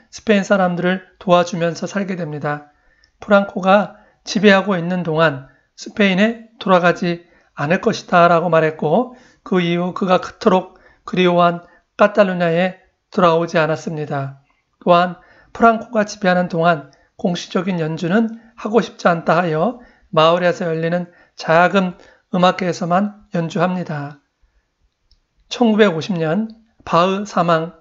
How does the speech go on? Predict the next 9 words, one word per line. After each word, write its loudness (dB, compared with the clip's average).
이백 -2
주년을 -2
맞이하여 -4
프라다에서 2
음악제가 -2
열렸고, -4
세계적으로 -2
유명한 -2
연주가들이 -2